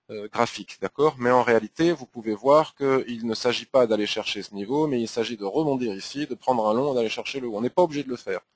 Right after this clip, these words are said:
On n'est pas obligé de le faire, surtout en ce moment. On peut attendre de casser soit par le haut, soit par le bas.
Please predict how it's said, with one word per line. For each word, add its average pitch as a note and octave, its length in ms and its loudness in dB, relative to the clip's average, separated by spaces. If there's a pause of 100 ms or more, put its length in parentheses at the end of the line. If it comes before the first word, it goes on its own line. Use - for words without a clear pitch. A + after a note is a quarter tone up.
(460)
On A#2 60 -6
n'est A2+ 60 -4
pas - 160 2
obligé D3 220 2
de B2 60 -6
le B2 80 -2
faire, - 180 0
surtout - 380 -4
en C3+ 60 0
ce - 120 -10
moment. A#2+ 200 -4 (600)
On A#2+ 80 -4
peut F3+ 220 6
attendre E3 320 4
de C#3 60 -2
casser C3 340 0
soit D3+ 180 0
par C#3+ 160 6
le D3 80 2
haut, D#3+ 140 0
soit D3+ 240 0
par C#3 160 0
le B2 80 -6
bas. G2+ 160 -12